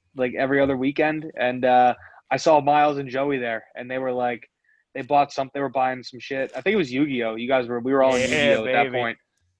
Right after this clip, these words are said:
Speaker 1: And, um, yeah, I got, I got my Exodia, and I found, I got a bunch of dope Yu-Gi-Oh cards. I don't know what they're worth yet. I gotta dive into Yu-Gi-Oh Twitter, but
Speaker 2: <laughs>
Speaker 1: I saw Miles and Joey at the card show, and we,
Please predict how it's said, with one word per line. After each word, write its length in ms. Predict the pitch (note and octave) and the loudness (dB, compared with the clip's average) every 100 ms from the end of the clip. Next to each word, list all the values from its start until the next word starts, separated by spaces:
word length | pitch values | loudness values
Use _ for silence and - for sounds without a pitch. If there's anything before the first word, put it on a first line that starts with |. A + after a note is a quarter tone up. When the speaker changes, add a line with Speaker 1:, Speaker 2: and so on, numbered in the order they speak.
| - | -8
Speaker 1:
And, 300 | B2 B2 B2 | -4 -4 0
um, 640 | A#2+ A#2+ A#2+ A#2 A#2 A2+ _ _ _ _ | 4 6 4 0 -6 -14 _ _ _ _
yeah, 200 | B2+ B2+ | -4 2
I 60 | B2+ | 4
got, 200 | D3 C#3+ C3 | 4 0 0
I 80 | |
got 180 | C3 C#3+ | -4 -4
my 160 | C3 B2 | -4 -6
Exodia, 580 | B2 A#2+ B2 A#2+ B2 A#2+ | -6 -6 -6 -4 -4 -6
and 140 | A2+ A2+ | -6 -8
I 120 | A2+ | -10
found, 180 | - G#2 | -6 -4
I 60 | C3+ | 0
got 160 | D#3+ D3+ | 2 0
a 40 | |
bunch 260 | A#2+ B2+ B2 | 0 -4 -4
of 160 | A#2 | -8
dope 240 | B2 B2 A#2+ | -4 -4 -4
Yu-Gi-Oh 320 | A#2 A#2 A2 | -6 -4 -4
cards. 300 | - G#2+ G#2+ | -4 -4 -2
I 40 | |
don't 100 | B2 | -4
know 100 | A#2 | -4
what 100 | G#2+ | -4
they're 160 | A2 G#2+ | -2 -2
worth 180 | G#2 G2+ | -4 -6
yet. 160 | G#2 G2+ G#2+ | -6 -6 -6
I 20 | |
gotta 140 | G#2+ G#2 | -8 -4
dive 200 | A2 A2 | -2 -2
into 120 | G#2+ G#2 | -4 -12
Yu-Gi-Oh 440 | A2 G#2 G#2+ G2+ | -10 -6 -6 -4
Twitter, 220 | A2 G2+ | -6 -6
but 200 | - G#2 - | -2 -4 -4
Speaker 2:
<laughs> 540 | F#3 - F#3 _ - - | -18 -16 -18 _ -14 -8
Speaker 1:
I 80 | |
saw 240 | A#2 C#3 B2+ | -2 2 4
Miles 340 | C3 C3+ C3+ | 4 4 4
and 100 | C3 | 2
Joey 260 | B2 C3 C3+ | 2 2 2
at 60 | B2+ | 0
the 60 | |
card 340 | A#2+ C3 B2+ A#2+ | 0 2 2 0
show, 200 | A#2 A2 | -2 -2
and 80 | |
we, 100 | A2 | -4